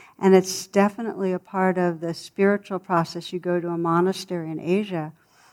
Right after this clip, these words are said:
and you'll be fed and clothed and offered the teachings for free. And it's because the culture so values spirituality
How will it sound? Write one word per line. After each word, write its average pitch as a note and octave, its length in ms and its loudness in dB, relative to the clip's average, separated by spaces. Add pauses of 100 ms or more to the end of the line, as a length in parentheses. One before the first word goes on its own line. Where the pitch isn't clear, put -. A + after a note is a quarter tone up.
(180)
and F#3+ 120 2
you'll G3 100 4
be G3 140 -4
fed F#3+ 460 2
and F#3+ 160 2
clothed F3+ 480 0
and F3 100 0
offered F3 320 -6
the E3 80 -12
teachings E3+ 640 -10
for E3 140 -16
free. D#3+ 640 -12 (520)
And F#3 140 6
it's F3+ 120 -2
because G#3 340 -4
the G3+ 80 -8
culture G3+ 360 -8
so A#3+ 340 -4
values F3+ 800 -6
spirituality F#3 880 0